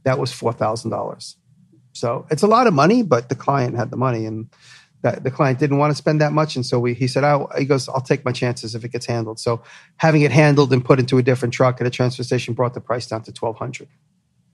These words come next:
So it's, you know, it's affordable in the long run. And you guys wanna hear a funny story now that I'm on it? That table, the big giant slab table, which I hardly talked about 'cause it was kind of like, uh,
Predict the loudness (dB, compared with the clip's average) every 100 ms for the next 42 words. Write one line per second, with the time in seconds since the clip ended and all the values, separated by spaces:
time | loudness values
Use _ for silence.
0 | _ _ _ _ _ _ -8 -8 -8 _
1 | _ -8 -6 -6 0 0 2 2 4 4
2 | 6 4 4 2 0 0 -4 -4 _ -20
3 | -20 2 6 8 6 6 6 6 6 4
4 | 4 4 4 4 4 2 4 2 0 2
5 | 2 2 2 4 6 4 2 0 2 2
6 | 4 4 4 2 2 2 4 2 4 2
7 | 0 2 2 2 2 0 0 0 0 0
8 | -6 -6 -10 -6 -4 -2 -4 -6 -6 -8